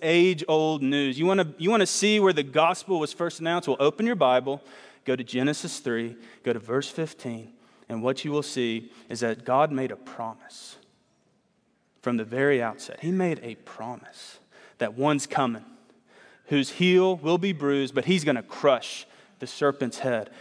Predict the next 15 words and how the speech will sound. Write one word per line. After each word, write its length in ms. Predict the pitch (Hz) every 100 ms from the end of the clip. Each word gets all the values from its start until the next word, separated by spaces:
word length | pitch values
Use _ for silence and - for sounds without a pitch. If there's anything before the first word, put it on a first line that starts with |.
| -
And 160 | 143 139
from 300 | 147 120 117
that 360 | 156 196 -
time 320 | - 185 185 185
in 120 | 185
the 60 |
Bible, 340 | 147 143 139 135
throughout, 540 | - 127 143 156 156
up, 200 | 127 -
up 180 | 160 175
until 280 | 214 - 208
now 240 | 156 143
and 100 | 135
into 240 | 151 185 202
glory, 440 | 147 143 139 127